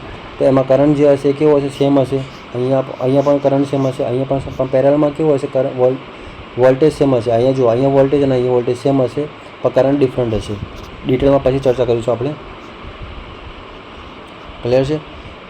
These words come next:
નેક્સ્ટ વાત કરીએ આપણે તો જુઓ, આ મોસ્ટ ઇમ્પોર્ટન્ટ છે. વાયરમેન જે હશે એની પાસે આ તો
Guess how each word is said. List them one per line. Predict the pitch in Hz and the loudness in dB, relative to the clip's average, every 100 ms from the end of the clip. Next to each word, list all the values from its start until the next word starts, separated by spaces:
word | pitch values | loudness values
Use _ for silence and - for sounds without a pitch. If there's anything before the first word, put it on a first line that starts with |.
| 131 | 2
નેક્સ્ટ | 147 - | 2 4
વાત | 143 139 | 2 4
કરીએ | 151 | 2
આપણે | 143 120 135 - - - - - - - - - - - - - - - | 2 0 -4 -6 -18 -18 -20 -20 -20 -20 -20 -18 -18 -18 -18 -18 -10 -2
તો | 143 | 2
જુઓ, | 143 113 - - - - - - - - - - - - - - - | 4 2 0 -16 -18 -18 -18 -18 -18 -18 -18 -18 -16 -16 -16 -12 -2
આ | 147 170 | 2 4
મોસ્ટ | 143 160 170 | 6 4 4
ઇમ્પોર્ટન્ટ | 170 151 139 135 | 2 2 4 2
છે. | 123 | 2
વાયરમેન | 107 117 147 175 175 170 | 4 6 8 6 4 6
જે | 165 | 6
હશે | 151 160 | 6 4
એની | 151 156 | 4 4
પાસે | 156 143 151 | 4 2 2
આ | 151 113 143 | 0 2 2
તો | 160 | 0